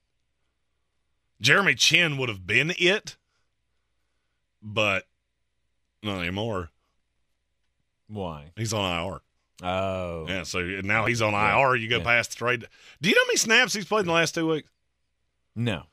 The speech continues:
Speaker 1: Twenty-eight total.
Speaker 2: Wow.
Speaker 1: Just doesn't seem to be a real schematic fit. But I, I think he could have fetched something. You need to be re-engaging on Brian Burns.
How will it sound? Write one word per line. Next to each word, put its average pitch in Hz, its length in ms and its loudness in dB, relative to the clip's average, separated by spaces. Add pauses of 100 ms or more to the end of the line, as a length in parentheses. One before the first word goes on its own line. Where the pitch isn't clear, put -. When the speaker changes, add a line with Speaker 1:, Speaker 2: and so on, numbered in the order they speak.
(160)
Speaker 1:
Twenty-eight 156 460 -2 (140)
total. 110 300 -2 (480)
Speaker 2:
Wow. 65 300 -20 (1300)
Speaker 1:
Just - 160 -20
doesn't 147 260 -6
seem 165 220 -2
to - 40 -10
be 170 160 0
a 156 60 2
real 175 180 0
schematic 170 520 2
fit. - 380 -14 (760)
But 127 300 0
I, 135 180 2
I 147 160 6
think 131 260 0
he 147 160 2
could 143 160 -2
have 110 120 -6
fetched - 340 0
something. 110 460 0 (260)
You 143 160 4
need 151 160 4
to 135 60 -10
be 131 140 4
re-engaging 131 720 2
on 113 140 -2
Brian 107 320 2
Burns. 101 480 -2